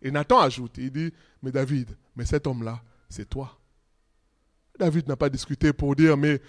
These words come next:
tu comprends, je suis roi, mais cette femme, elle m'a tenté. J'étais, euh, sur le balcon, j'ai vu, tu sais,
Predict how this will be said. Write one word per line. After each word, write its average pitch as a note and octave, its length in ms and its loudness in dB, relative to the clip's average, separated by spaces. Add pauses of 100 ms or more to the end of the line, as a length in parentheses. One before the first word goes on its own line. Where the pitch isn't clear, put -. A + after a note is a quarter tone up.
(200)
tu - 120 -8
comprends, E3 440 2
je D3+ 100 4
suis E3+ 180 0
roi, E3+ 500 6 (260)
mais C#3+ 140 -6
cette D#3+ 220 -8
femme, F3+ 320 0 (200)
elle D3 220 -2
m'a D#3+ 280 -2 (180)
tenté. F3+ 600 0 (220)
J'étais, D3+ 480 -2 (280)
euh, E3+ 180 -4
sur F#3+ 160 0
le F3+ 80 4
balcon, F3+ 380 4
j'ai F3 240 2
vu, F#3 300 0 (200)
tu D#3 100 -12
sais, G3+ 300 2